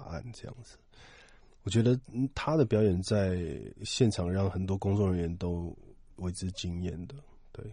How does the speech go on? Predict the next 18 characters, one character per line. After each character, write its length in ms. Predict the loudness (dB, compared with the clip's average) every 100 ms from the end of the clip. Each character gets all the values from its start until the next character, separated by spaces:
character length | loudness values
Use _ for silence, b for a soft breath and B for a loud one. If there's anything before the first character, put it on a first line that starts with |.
| -16 -20 B B
跟 180 | 8 8
以 60 | 8
前 160 | 4
蛮 200 | 2 0
不 140 | 2 2
一 140 | 2
样 180 | -2 -6
吧。 100 | -6
就 140 | 0 4
像 180 | 4 4
他 160 | 4
以 60 | 2
前 160 | 0 -2 -2 -8 -2
经 160 | 0
常 220 | 2 2
演 160 | 2 0
一 40 |
些 400 | 0 0 0 -2